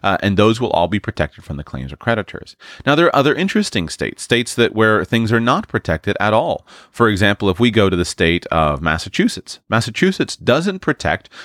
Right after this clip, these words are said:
annuity cash values, and it does not protect annuity payments. So Massachusetts, annuities would not be useful to you.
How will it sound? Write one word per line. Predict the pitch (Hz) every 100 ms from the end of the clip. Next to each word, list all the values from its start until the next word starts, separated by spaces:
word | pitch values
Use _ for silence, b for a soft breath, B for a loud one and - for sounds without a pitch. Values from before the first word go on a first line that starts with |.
| B -
annuity | 120 127 139 - 123
cash | - 90 87 -
values, | 78 62 67 131 - B B
and | 139
it | 143 90
does | 113 135 143
not | 107 101
protect | - 104 85 87 - -
annuity | 101 82 67 71 - 92 104 _ -
payments. | - 185 226 - - - _ _ _ _ _ _ _ _ _ _ _ _ _ _ _ _ _ _ _ _ _
So | - 110 95
Massachusetts, | 110 107 107 180 196 143 120
annuities | 104 117 156 - 110
would | 101 87
not | 92 92 -
be | 80 80 -
useful | 98 120 - 95
to | - 82
you. | -